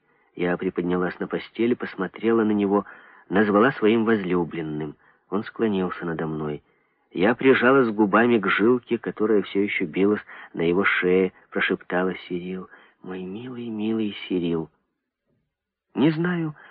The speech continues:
было ли моё чувство к нему в эту минуту любовью.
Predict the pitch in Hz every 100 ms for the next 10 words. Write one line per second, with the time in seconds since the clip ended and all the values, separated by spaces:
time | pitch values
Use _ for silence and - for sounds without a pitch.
0 | - - 170 156 190 196 180 165 151 151
1 | - 143 - 135 - 110 104 120 107 107
2 | 101 92 98 - 104 92 85 82 78 76